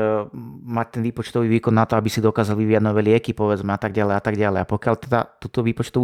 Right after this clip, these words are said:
silu mať nebudeme, tak potom máme ešte možnosť si prenajímať tú výpočtovú silu od niekoho iného. Lebo napríklad máme tu aj európske projekty, teda stavajú sa veľké superpočítače v rápi-, v rámci Európy a ich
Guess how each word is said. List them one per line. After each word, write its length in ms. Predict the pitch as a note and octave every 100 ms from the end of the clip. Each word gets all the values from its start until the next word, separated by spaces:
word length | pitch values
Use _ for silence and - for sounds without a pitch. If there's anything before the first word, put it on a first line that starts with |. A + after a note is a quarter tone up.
| A2+
silu 240 | B2 A2+
mať 160 | G#2 F#2
nebudeme, 560 | G2 C#3 D3 F#2 A#2 - - - _
tak 160 | G#2+
potom 480 | - A#2+ C3 B2+ - E3
máme 320 | B2+ C#3 C3
ešte 160 | - A2
možnosť 360 | A#2 A2 A#2+ -
si 80 |
prenajímať 520 | - A2+ C3 B2 G#2 -
tú 40 | G#2
výpočtovú 480 | - G#2 - G#2 -
silu 160 | G#2+
od 80 | G#2
niekoho 240 | G2+ A2
iného. 320 | A#2 G#2 E2+ - - - -
Lebo 160 | G2
napríklad 400 | G#2 G#2+ C3 -
máme 240 | G#2+ A2 B2+
tu 160 | B2
aj 80 | G#2
európske 480 | G#2+ A#2+ - - B2+
projekty, 640 | G#2 F2+ G#2 - C3+ E3 - - - _
teda 240 | - G2 F#2
stavajú 400 | - G#2+ A#2+ A2+
sa 400 | - G#2+ G2 F#2+
veľké 240 | A#2 B2+
superpočítače 800 | - G#2 A2 - - A#2 A2 A2
v 40 | G2+
rápi-, 280 | G#2+ - -
v 40 | G#2+
rámci 240 | A2+ -
Európy 640 | F#2+ F2+ G2 A2 - F3+ - - - - G2
a 80 | G#2+
ich 320 | D#3+ F3+ -